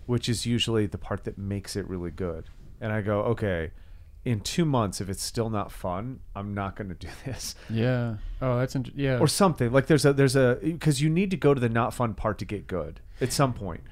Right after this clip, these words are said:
Speaker 1: So I, you kinda have to have maybe a fuse that you light. You go, "Okay, I can, I cannot have fun for this little bit to get something done." And then once it finishes and you, you know, you're happy with it, now I'm having fun again.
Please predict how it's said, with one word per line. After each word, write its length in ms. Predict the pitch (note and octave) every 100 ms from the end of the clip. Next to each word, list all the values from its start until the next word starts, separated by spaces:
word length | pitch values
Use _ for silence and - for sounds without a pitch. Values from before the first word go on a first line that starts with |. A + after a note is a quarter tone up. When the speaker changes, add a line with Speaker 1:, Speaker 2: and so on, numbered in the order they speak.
| -
Speaker 1:
So 180 | - C3
I, 80 | C3
you 340 | D3+ E3 C#3
kinda 260 | B2 - D3
have 140 | B2+ B2
to 80 | A2
have 280 | A2 G#2
maybe 280 | A2+ G#2+ G2+
a 80 | F#2+
fuse 460 | - - B2 G#2+ F2
that 160 | G2+
you 120 | G2 G2
light. 280 | F#2 F2 -
You 80 | F#2
go, 120 | F#2
"Okay, 240 | F#2 A#2+
I 40 | G#2
can, 280 | G#2 F#2+ - -
I 100 | A2
cannot 500 | - A2+ A2 B2 C3
have 240 | A2 A2+
fun 520 | - - G#2 E2+ E2+ - - - - -
for 380 | - A#2 G#2 -
this 300 | G#2+ A#2+ -
little 180 | A#2 F#2+
bit 280 | - F#2 -
to 80 | F#2+
get 160 | G#2
something 320 | - G2 G2
done." 360 | E2 A2 F#2+ - - - - - - - -
And 120 | A2+
then 120 | A2+
once 180 | A2 -
it 60 | -
finishes 500 | - D3 A#2+ A2 G2
and 140 | F#2
you, 220 | F#2 F2+ -
you 120 | G2+
know, 100 | F#2
you're 200 | F2+ F2
happy 360 | D#2+ A#2 B2 G#2+
with 220 | E2 D#2
it, 140 | F2+ F#2
now 100 | F#2
I'm 80 |
having 220 | F2+ F2 E2+
fun 260 | - E2+
again. 260 | D#2+ F2